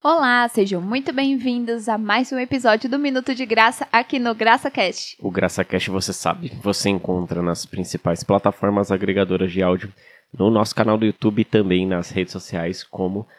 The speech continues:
Speaker 2: arroba gracacast. Não deixe de curtir, compartilhar, mandar pra quem precisa.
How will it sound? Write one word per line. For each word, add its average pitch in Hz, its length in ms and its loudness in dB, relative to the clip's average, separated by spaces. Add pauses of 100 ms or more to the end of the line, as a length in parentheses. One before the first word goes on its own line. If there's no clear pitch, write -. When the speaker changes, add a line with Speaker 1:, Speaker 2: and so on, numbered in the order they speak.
(120)
Speaker 2:
arroba - 600 -2
gracacast. 95 1200 0
Não 90 100 -4
deixe 87 160 -4
de - 80 -14
curtir, 135 460 4
compartilhar, 120 600 2
mandar 101 300 2
pra 101 100 0
quem 113 220 -4
precisa. 117 680 -2